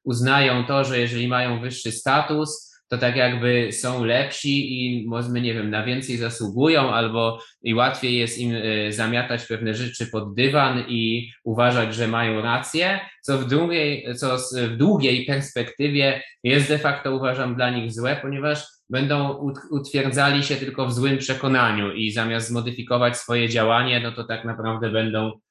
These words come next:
e, w nie brnęli. E, ale jeszcze takie ostatnie pytanie, jakie chciałbym ci zadać, to jest takie, jak sobie z tym trochę radzić.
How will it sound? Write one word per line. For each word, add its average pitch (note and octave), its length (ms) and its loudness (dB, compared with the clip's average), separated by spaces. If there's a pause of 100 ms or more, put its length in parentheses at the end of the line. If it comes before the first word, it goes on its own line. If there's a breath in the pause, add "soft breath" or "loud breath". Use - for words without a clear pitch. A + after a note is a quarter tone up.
(320)
e, A2 180 2
w A#2 100 0
nie A#2+ 140 4
brnęli. C3 800 2 (340 loud breath)
E, B2 340 4
ale C3+ 180 4
jeszcze G#3 260 -2
takie F#3 260 -8
ostatnie F#3 440 0
pytanie, E3+ 380 0
jakie D3+ 180 -2
chciałbym D3 420 0
ci C#3 120 -10
zadać, D3+ 460 -2
to D3 80 -8
jest D3 160 -6
takie, D3 200 0
jak D3 180 2
sobie C#3+ 220 -4
z C#3+ 100 -8
tym D3 180 -2
trochę D3 260 2
radzić. A#2 420 4